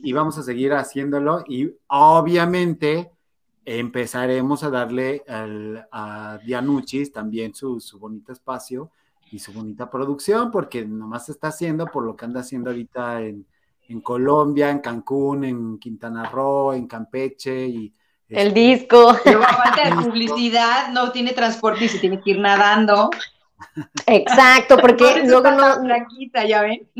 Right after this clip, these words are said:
Speaker 2: por eso no hay patrocinio luego, pero una ahí anda coinc-, co-, consiguiendo y coincidiendo con ellos para que se pueda lograr la información y que les llegue a todos los bacanos, ¿verdad?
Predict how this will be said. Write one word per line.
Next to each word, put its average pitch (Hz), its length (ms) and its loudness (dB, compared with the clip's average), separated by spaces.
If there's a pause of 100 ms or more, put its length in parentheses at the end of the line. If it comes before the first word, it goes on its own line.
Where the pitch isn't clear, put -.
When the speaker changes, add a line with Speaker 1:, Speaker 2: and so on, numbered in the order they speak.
(400)
Speaker 2:
por 262 160 8
eso 262 160 4
no 294 60 2
hay 285 100 6
patrocinio 269 640 6
luego, 285 640 6
pero 214 260 4
una 247 200 2
ahí 254 140 0
anda 262 280 0
coinc-, 233 500 2
co-, 233 260 8
consiguiendo 247 640 6
y 269 120 6
coincidiendo 240 800 6
con 254 240 4
ellos 262 320 4
para 196 300 6
que 185 120 4
se 190 140 4
pueda 202 680 10 (180)
lograr 214 460 8
la 220 100 10
información 220 600 4
y 226 60 2
que 254 120 6
les 170 240 4
llegue 175 320 6
a 180 100 6
todos 139 320 0
los 175 140 0
bacanos, 262 480 0
¿verdad? 170 340 -2